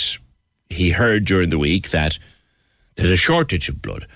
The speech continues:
"I'm Irish. I lived in U K for two years, from nineteen eighty-eight to nineteen ninety. I'm not allowed to donate now due to mad cow disease and a risk I could still be carrying it. I'm fifty-two. I was just listening. I think the rules are a bit crazy."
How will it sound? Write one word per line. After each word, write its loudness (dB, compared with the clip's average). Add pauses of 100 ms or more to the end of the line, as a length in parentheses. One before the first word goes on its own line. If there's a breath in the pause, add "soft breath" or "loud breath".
(100)
"I'm 2
Irish. 2
I 2
lived 2
in 0
U 2
K 0
for -2
two 0
years, 2
from 0
nineteen 0
eighty-eight 0
to -6
nineteen 2
ninety. 0 (460 loud breath)
I'm 2
not 2
allowed 2
to -4
donate 2
now 2
due 2
to 0
mad 0
cow 2
disease -2 (540)
and 2
a 4
risk 0
I 0
could -2
still 0
be 0
carrying 0
it. -4
I'm 0
fifty-two. 0 (440 loud breath)
I -6
was -2
just -4
listening. 0
I 4
think 0
the 2
rules 2
are 2
a 2
bit -4
crazy." 0